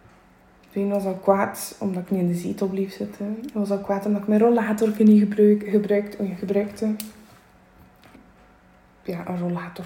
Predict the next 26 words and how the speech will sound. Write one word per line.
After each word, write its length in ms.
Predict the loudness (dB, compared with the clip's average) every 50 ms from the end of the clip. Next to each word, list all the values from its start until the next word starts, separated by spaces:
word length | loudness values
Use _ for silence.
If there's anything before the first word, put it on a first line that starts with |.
| -12 -8
dan 220 | -6 -6 -6 -6 -6
pijs 200 | -6 -8 -8 -8
ik, 200 | -12 -14 -14 -12
allee, 240 | -10 -10 -10 -10 -12 -16 -20 -20 -20 -20 -20 -20 -20 -20 _
dat 140 | -2 0 2
gebruiken 360 | 2 2 2 2 0 0 -2
ze 60 | -2
allemaal 200 | 2 4 4 6
in 80 | 6 6
de 180 | 6 4 4
oom. 320 | 4 4 4 2 2 -2 -8 -6
Dan 120 | -2 -2
moet 140 | 0 -2 0
je 80 | 0 0
hier 140 | 0 0 0
als 120 | -2 -4
zesentwintigjarige 840 | -6 -6 -8 -4 0 0 0 0 0 0 0 2 2 2 2 2 2
in 160 | 2 4 4
je 180 | 4 4 4 4
living 320 | 2 2 2 2 2 2
een 80 | 2 2
beetje 240 | 2 0 0 0 0
met 120 | 2 2
een 60 | 0
rollator 460 | 0 -2 -2 -4 -4 -4 -4 -6 -6 -4 -4 -2 -2 0 0 -2 -2 -4 -6 -12 -20 -20 -20 -20 -20 -20 -20 -20 -20 -20 -20 -20 -20 -20 -20 -20 _ -18 -10 -6
rondzwerven. 1040 | -6 -2 -2 -2 -2 -2 -4 -2 0 0 0 2 0 0 0 0 -2 -4 -6